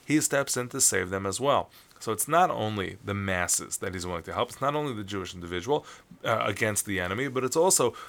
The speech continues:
the Jew against the Jew he wants to help, and it's also the stranger in a strange land that he's willing to help and assist. That's the person who HaKadosh Baruch Hu chooses to be the leader of the Jewish people.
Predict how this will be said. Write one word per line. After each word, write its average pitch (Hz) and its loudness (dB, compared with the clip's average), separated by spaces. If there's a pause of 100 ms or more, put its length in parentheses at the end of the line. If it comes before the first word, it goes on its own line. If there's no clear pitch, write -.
(120)
the 120 -2
Jew 139 8 (180)
against 135 0
the 135 -4
Jew 208 8
he 135 2
wants 98 0
to 107 -4
help, 123 2
and 156 -4
it's 147 -2
also 170 0
the 175 -2
stranger 185 2
in 113 -2
a 113 -4
strange 143 -4
land 127 2 (300)
that 113 0
he's 107 -4
willing 127 0
to 107 -4
help 101 2
and 95 -6
assist. - -2 (240)
That's 160 8
the 147 -2
person 120 4 (280)
who 151 4
HaKadosh 107 0
Baruch 151 4
Hu 120 -2
chooses 92 0 (240)
to - -4
be 113 2
the 104 0
leader 120 4
of 101 0
the 101 -2
Jewish 87 -4
people. 85 -6